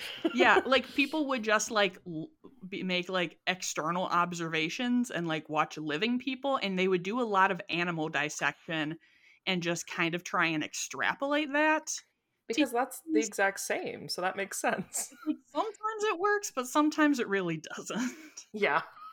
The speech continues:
Speaker 1: <laughs>
Speaker 2: Uh, so human dissection did go pretty under the radar for the next several centuries. Um,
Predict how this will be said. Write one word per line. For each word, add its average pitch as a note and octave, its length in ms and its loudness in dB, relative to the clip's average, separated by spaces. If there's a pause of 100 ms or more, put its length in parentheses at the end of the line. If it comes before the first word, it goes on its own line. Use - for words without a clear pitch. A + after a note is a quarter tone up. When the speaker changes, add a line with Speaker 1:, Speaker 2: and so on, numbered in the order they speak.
Speaker 1:
<laughs> - 400 -6 (800)
Speaker 2:
Uh, F#3+ 220 2
so G#3+ 220 0
human D4 320 8
dissection C4 520 0
did A3+ 160 0
go A3 140 2
pretty B3 320 -2
under A3+ 240 2
the G#3+ 100 2
radar G#3+ 480 2
for G#3 140 -8
the F#3+ 120 -4
next F3 260 -4
several D#3 280 -6
centuries. A#3+ 840 -2 (380)
Um, F#3+ 340 2